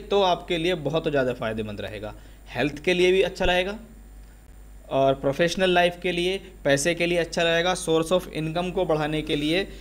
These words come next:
ये एक अच्छी स्थिति है, यानी फ्यूचर में फाइनेंस के बारे में पूछा, मेरे हिसाब से ठीक है। हेल्थ कोई बड़ी प्रॉब्लम इशू नज़र नहीं आते हैं। आयु को लेकर आप बिल्कुल भी चिंता ना करिएगा, प्रॉपर्टी से आपको फ़ायदा होगा।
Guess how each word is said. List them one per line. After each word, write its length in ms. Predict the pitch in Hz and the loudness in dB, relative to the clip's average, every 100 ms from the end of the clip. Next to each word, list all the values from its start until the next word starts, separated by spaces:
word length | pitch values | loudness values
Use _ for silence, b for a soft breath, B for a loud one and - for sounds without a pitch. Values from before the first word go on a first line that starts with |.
| B - | B -2
ये 180 | 147 175 | 2 2
एक 280 | - 175 - | 2 0 -2
अच्छी 600 | - 143 - - 185 180 - | -6 -6 -6 -4 -4 -4 -8
स्थिति 360 | 151 165 160 160 | -8 -6 -2 2
है, 140 | 170 | 4
यानी 180 | 165 170 | 2 -2
फ्यूचर 360 | 156 147 160 | -4 -2 0
में 100 | 170 165 | 0 -2
फाइनेंस 380 | 151 156 165 | -4 -4 -6
के 140 | 160 175 | -6 -4
बारे 300 | 160 156 165 | -2 0 -2
में 160 | 165 | -4
पूछा, 360 | 165 160 175 175 - B B B B | -4 -4 -4 -6 -10 B B B B
मेरे 200 | 139 156 | 2 4
हिसाब 240 | 156 151 143 | 4 2 -2
से 140 | 131 | -6
ठीक 260 | - 120 107 | -8 -10 -12
है। 120 | 107 - - - B B B - | -16 -18 -20 -20 B B B -2
हेल्थ 360 | 165 185 185 - - - | 2 2 0 -12 -18 0
कोई 140 | 165 | 4
बड़ी 180 | 165 165 | 4 4
प्रॉब्लम 340 | 156 156 156 160 | 4 2 2 0
इशू 240 | 147 147 | -4 -2
नज़र 260 | 156 143 156 | -2 0 2
नहीं 200 | 156 160 | 2 4
आते 280 | 160 160 170 | 2 2 0
हैं। 180 | 180 180 B B 147 | 0 -4 B B 0
आयु 260 | 151 180 | 4 4
को 120 | 180 | 2
लेकर 280 | 165 165 165 | 2 2 2
आप 100 | 170 | 2
बिल्कुल 360 | 151 151 156 156 | 2 -2 -2 -2
भी 120 | 170 | -4
चिंता 380 | 165 143 139 170 - B B | -6 -4 0 0 0 B B
ना 180 | 143 143 | 2 2
करिएगा, 420 | 143 151 156 170 | 4 2 2 2
प्रॉपर्टी 500 | 170 147 151 156 165 | 2 0 0 -2 -4
से 160 | 160 165 | -2 0
आपको 260 | 143 143 139 | 0 -2 -2
फ़ायदा 300 | 135 131 147 | 2 4 4
होगा। 260 | 156 175 | 2 -2